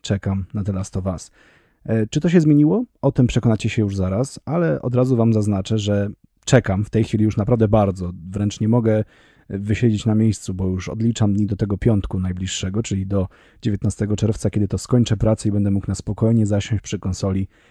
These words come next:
i w The Last of Us dwa, mm, pograć. Zacznijmy może w ogóle od tego, jakiego typu grą jest The Last of Us.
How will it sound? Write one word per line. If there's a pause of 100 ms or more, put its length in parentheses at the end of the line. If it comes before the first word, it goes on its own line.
(160)
i
w
The
Last
of
Us (120)
dwa, (240)
mm,
pograć. (180)
Zacznijmy
może
w
ogóle
od
tego,
jakiego
typu
grą
jest
The
Last
of
Us.